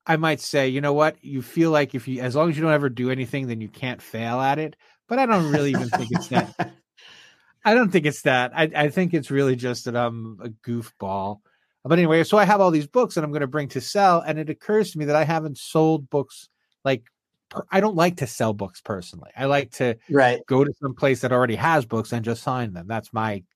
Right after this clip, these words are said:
Speaker 1: deal. Um,
Speaker 2: Yeah.
Speaker 1: and I can't find my little Easy Pass, and I'm sure it wouldn't
Speaker 2: Oh.
Speaker 1: even plug into my phone anyway, like, uh, the PayPal
Speaker 2: <laughs>
Speaker 1: taker.
Speaker 2: Right, right.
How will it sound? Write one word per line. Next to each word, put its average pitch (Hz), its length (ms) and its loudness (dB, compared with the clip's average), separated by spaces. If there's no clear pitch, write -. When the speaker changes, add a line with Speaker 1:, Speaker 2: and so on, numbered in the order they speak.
Speaker 1:
deal. 123 400 -4
Um, 170 120 2
Speaker 2:
Yeah. 123 120 4
Speaker 1:
and 160 80 4
I 180 40 2
can't 190 280 -2
find 185 240 2
my 175 200 2
little 170 460 -2
Easy 170 280 -4
Pass, 156 640 -6
and 190 100 4
I'm 165 120 0
sure - 220 2
it 180 40 4
wouldn't 175 160 6
Speaker 2:
Oh. 175 80 4
Speaker 1:
even 147 140 -2
plug 165 260 -2
into 156 160 -6
my 151 140 0
phone 160 360 -2
anyway, 151 420 0
like, 135 220 0
uh, 143 180 2
the 131 120 -6
PayPal 160 840 0
Speaker 2:
<laughs> - 580 -20
Speaker 1:
taker. 175 420 2
Speaker 2:
Right, 139 240 2
right. 131 240 -4